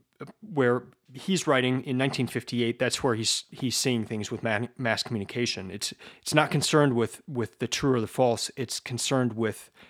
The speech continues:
entertainment. It's concerned with distracting people. And so that's where we see propaganda in, in nineteen fifty-eight, uh, according to Huxley in, in Revisited. The final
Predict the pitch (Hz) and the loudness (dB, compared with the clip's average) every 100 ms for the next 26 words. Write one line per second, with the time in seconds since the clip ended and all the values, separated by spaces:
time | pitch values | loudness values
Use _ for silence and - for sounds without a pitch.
0 | _ _ 135 127 - 156 131 - - - | _ _ 0 0 2 2 2 -2 -6 -2
1 | 120 - 135 120 117 - - 117 - 117 | 0 2 2 2 0 -2 -4 -2 2 4
2 | 117 113 92 104 - - _ _ - - | 2 0 -8 -12 -14 -18 _ _ -20 -20
3 | - - 117 147 151 - 156 143 131 123 | -10 -4 4 10 10 10 6 8 6 4
4 | 139 127 127 117 117 117 110 107 117 104 | 0 2 0 2 0 2 0 -2 -4 -6
5 | 101 98 - 107 104 107 - 101 - 101 | -6 -10 -10 -6 -4 -4 -6 -8 -10 -12
6 | 104 101 98 - _ - - 101 - - | -6 -6 -6 -14 _ -12 -10 -10 -10 -6
7 | 117 101 104 113 104 98 143 - 131 117 | -4 -4 -6 -6 -6 0 0 0 -2 -2
8 | 113 110 104 104 135 104 104 104 113 104 | -2 -4 -6 -8 -8 -6 -4 -4 -4 -6
9 | - - _ - - - - - - - | -8 -16 _ -20 -20 -20 -18 -20 -20 -4
10 | 143 202 214 175 147 | 2 6 8 8 6